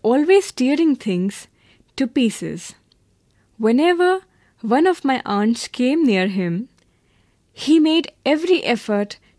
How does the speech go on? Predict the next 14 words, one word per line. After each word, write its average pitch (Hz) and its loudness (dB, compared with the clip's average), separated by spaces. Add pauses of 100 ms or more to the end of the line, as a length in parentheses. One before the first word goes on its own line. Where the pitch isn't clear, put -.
to 240 -2
get 262 -2 (100)
hold 302 0
of 247 -2
her 208 -4
dress 180 -6 (360)
and 214 -4 (180)
tear 302 0
a 226 -2
hole 226 0
in 190 -2
it. 170 -8 (1500)
One 330 0
day, 226 -2